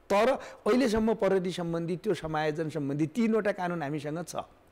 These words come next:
प्रहरी ऐन छ, समायोजन ऐन छ, सङ्घ र प्रदेशका प्रहरीहरूको समन्वय र, अ, स-, अ, यो सुपरिवेक्षण सम्बन्धी ऐन छ।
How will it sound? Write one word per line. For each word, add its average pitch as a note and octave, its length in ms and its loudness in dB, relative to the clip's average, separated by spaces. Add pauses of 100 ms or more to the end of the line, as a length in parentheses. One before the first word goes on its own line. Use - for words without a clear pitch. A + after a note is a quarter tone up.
प्रहरी D#3 360 4
ऐन E3 280 2
छ, F#3 100 -6 (520)
समायोजन D#3+ 560 2
ऐन F3+ 220 0
छ, F3 100 -6 (460)
सङ्घ G3 380 2
र G3+ 60 4
प्रदेशका F3+ 480 0
प्रहरीहरूको E3 920 2 (260)
समन्वय F3 480 2
र, E3 60 4
अ, E3+ 180 4 (840)
स-, C3+ 420 -2
अ, C#3+ 920 -4
यो D3+ 680 0
सुपरिवेक्षण F3+ 680 0
सम्बन्धी E3+ 400 -2
ऐन E3+ 240 0
छ। - 140 -8